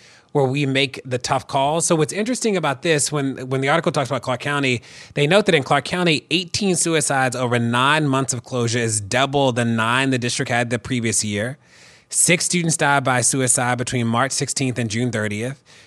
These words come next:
Twelve students died by suicide between July first and December thirty-first, right? So that is, and, you know, as, as somebody who was working in schools and one of my students died by suicide, a sixth grader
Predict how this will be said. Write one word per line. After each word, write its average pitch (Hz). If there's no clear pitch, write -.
Twelve 156
students 143
died 127
by 120
suicide 117
between 117
July 107
first 110
and 110
December 104
thirty-first, 95
right? 117
So 190
that 254
is, 226
and, 170
you 165
know, 151
as, 143
as 208
somebody 185
who 147
was 127
working 151
in 139
schools 127
and 120
one 139
of 147
my 135
students 123
died 110
by 107
suicide, 110
a 107
sixth -
grader 110